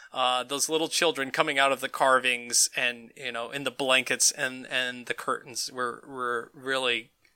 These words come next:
laughable. Um, I, I know I've said this before on these horror movies, but I did not feel sad or bad when Owen Wilson's Luke Sanderson was killed.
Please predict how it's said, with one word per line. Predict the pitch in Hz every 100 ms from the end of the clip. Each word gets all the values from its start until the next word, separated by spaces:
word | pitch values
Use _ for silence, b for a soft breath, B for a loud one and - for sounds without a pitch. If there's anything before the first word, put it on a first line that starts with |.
| -
laughable. | 131 117 131 117 107 104 B B B B B _ 151
Um, | 147 135 120 B B B B B B B B B B B -
I, | 151 151
I | 156
know | 151 156
I've | 147
said | 180 160
this | 147
before | 151 - 170 160
on | 151
these | 139
horror | 170 175 151
movies, | 147 135 135 -
but | 151
I | 147
did | 160 139
not | 147 165 -
feel | - 170 165
sad | - - 165 156 123 117 127
or | 143 151
bad | 165 180 165 131 123
when | 131 131
Owen | 151 151 135
Wilson's | 143 147 139 127
Luke | 139 139 -
Sanderson | 143 139 139 - 156
was | 123 113
killed. | - 139 165 170